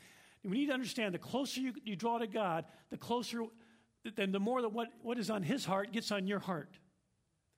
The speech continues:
All right, let's read this. Isaiah fifty-six, verse seven says, "Even those I will bring to my holy mountain and make them joyful in my house of prayer.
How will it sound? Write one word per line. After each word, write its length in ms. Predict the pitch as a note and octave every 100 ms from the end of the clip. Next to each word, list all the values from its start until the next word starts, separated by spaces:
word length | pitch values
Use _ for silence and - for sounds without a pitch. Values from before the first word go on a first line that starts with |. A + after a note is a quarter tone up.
| _ _ _ _ G#3+
All 80 |
right, 140 | F#3 G3+
let's 160 | A#3+ A#3
read 220 | B3+ A3+
this. 200 | F#3+ D#3+
Isaiah 320 | F#3 F3 A#3+
fifty-six, 560 | G#3+ A#3+ A#3 F#3+ A3+ -
verse 220 | G#3 F#3+
seven 380 | - F#3 D3+ F#3+ - _ _ - - - - -
says, 220 | A3+ G3 -
"Even 320 | C4 C4+ C4
those 340 | B3 C4 B3+
I 280 | B3+ G#3+ A3+
will 160 | A3+ G3+
bring 380 | F3+ A#3+ A#3+ A3+
to 120 | A3+
my 140 | G3+
holy 360 | E3+ G3+ A3 A3
mountain 540 | G#3+ F#3+ - A3+ A#3 A3+ - _ _ _ -
and 120 | G3 F#3
make 180 | A3+
them 180 | A#3 F3+
joyful 480 | D3+ G#3+ A#3+ B3 B3
in 120 | G3+
my 140 | G3 E3+
house 320 | F3 G#3+ -
of 100 | F#3+
prayer. 500 | - G#3+ E3 F3 G3+